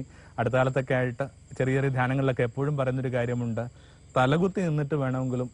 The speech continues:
ഒരാൾ അയാളുടെ പുഞ്ചിരിയെ വീണ്ടെടുത്തേ പറ്റൂ. കാരണം ആ പുഞ്ചിരിയില്ലാതെ ജീവിക്കുക എന്ന് പറയുന്നത് കഠിനമാണ്. സ്വന്തം ജീവിതത്തെ ഓർത്തും സ്വന്തം അനുഭവങ്ങളെ ഓർത്തും പുഞ്ചിരിക്കാനായിട്ടൊരു കാരണങ്ങൾ ഉ-, ഉ-, ഉള്ളപ്പോൾ, വേറെ ചില കാരണങ്ങൾ ഉള്ളപ്പോൾ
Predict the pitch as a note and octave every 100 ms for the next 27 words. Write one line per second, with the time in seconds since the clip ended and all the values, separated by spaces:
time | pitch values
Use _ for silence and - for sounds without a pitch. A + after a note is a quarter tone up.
0 | B2 A#2 A#2 A2+ A2+ A2 A2 A#2 G#2 G#2
1 | G#2 G#2+ F2 - - - - - - -
2 | - C#3+ E3+ C#3+ D#3 G3+ G3+ G3 F#3 D3+
3 | D3+ D#3 E3 E3 C#3+ C3 C3 B2+ - A2
4 | G#2 G2 - - - - - - - -
5 | - C3 C3 C3+ D#3+ C#3+ C#3+ C#3+ D3+ C3+
6 | B2+ D3 C3 B2+ B2+ D3 C3+ C#3 C#3 C#3
7 | B2+ A#2 C#3+ C#3+ - - - - - C#3
8 | C#3+ D#3 D#3+ D#3 C#3+ C#3 B2+ C3 D3 C#3
9 | - - - - D3 C3+ B2+ C3 - G2+
10 | G2 G#2 - - - - D3 E3+ E3 C#3+
11 | C#3 C#3+ B2+ B2+ B2+ C3